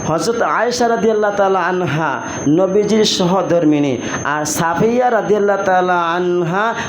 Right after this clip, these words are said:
তিনিও নবীজির সহে-, সহধর্মিণী, দুইজন নবীজির স্ত্রী। তখন শুধু একটু কথা বলছে, "ইয়া রাসূলুল্লাহ, সাফিয়া একটু খাটো মহিলা।" কি মহিলা? হাদিসটা শুনছি না? শুনছি না?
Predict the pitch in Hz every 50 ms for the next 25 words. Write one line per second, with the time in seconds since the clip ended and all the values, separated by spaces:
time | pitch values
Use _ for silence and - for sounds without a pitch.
0 | - - - 202 214 226 240 254 262 254 247 220 202 202 190 202 208 202 185 233
1 | 247 254 233 - - 202 185 180 185 220 240 254 - - - - - - 180 180
2 | 190 202 - 185 190 170 165 160 147 135 120 - - - - - - - 220 240
3 | 254 - 254 262 226 190 190 185 196 208 - 233 285 302 302 - - - - -
4 | 226 220 - - 208 175 160 147 139 - - - - - - - 185 185 - 190
5 | 196 190 170 - - - - - - - - - - - - - - 190 185 226
6 | 214 - 208 226 226 - 147 240 220 - 180 185 180 190 185 165 160 160 151 156
7 | - 190 160 135 - - - - 131 151 180 180 170 156 147 - 175 156 156 151
8 | 160 180 185 - - - - - - - - 160 160 156 - 180 175 170 175 180
9 | 196 202 - - 175 - 175 170 160 - 160 147 151 - 175 156 143 143 135 131
10 | 120 113 110 101 101 - - 170 175 180 180 175 180 202 226 - - - - -
11 | - - 196 196 202 214 208 202 - - - - - - - - - - 139 143
12 | - - - 214 - 185 175 175 175 185 196 226 254 277 269 220 - 226 226 208
13 | 196 196 190 180 196 - - - - 175 175 170 175 190 202 226 247